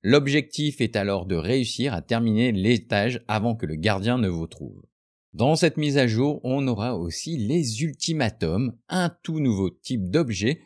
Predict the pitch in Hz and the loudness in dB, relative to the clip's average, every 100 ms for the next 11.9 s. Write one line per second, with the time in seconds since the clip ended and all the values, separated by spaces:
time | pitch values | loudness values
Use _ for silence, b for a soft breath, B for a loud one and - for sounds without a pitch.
0 | b _ _ 220 196 127 117 98 87 - | b _ _ 2 2 0 -2 0 -2 -2
1 | - 180 - 120 127 165 101 98 87 87 | 0 0 0 0 2 0 0 0 0 0
2 | 85 85 - 165 143 110 - 156 101 170 | -2 -4 -2 -2 0 -4 -4 -4 -4 -6
3 | - 151 123 110 90 - 87 65 71 _ | -2 -2 0 -2 -2 -4 -4 -4 -12 _
4 | _ _ _ _ _ 151 151 170 143 127 | _ _ _ _ _ 2 4 4 2 2
5 | 123 120 120 113 120 147 139 135 123 110 | 0 0 0 0 -2 -4 -4 -2 0 0
6 | 95 - - 175 151 117 - 123 - 82 | -2 -6 -4 -2 -2 -4 -2 -4 -2 -2
7 | - 117 - 110 95 90 85 - 139 104 | -2 -2 0 0 0 0 -2 -2 -2 0
8 | 87 - 80 - 151 - 101 104 135 - | -2 -4 -4 -4 -2 -2 0 2 0 -4
9 | 180 165 147 110 117 160 104 - 156 110 | -6 -4 -2 -4 -4 -4 -2 -2 -4 -4
10 | 87 92 147 147 131 - 120 - 123 - | -2 0 0 0 -4 -2 -2 0 -4 -4
11 | 95 87 - 120 - - 117 143 | -2 -2 0 -2 -2 -2 -2 -2